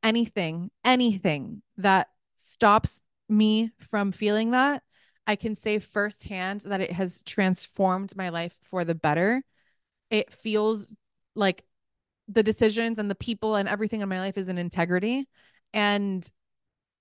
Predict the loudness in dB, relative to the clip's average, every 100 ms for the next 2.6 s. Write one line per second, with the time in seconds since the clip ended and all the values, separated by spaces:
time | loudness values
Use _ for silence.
0 | _ 2 4 4 4 2 2 2 0 -4
1 | -8 -8 2 4 6 4 4 2 2 0
2 | 0 2 2 -2 -10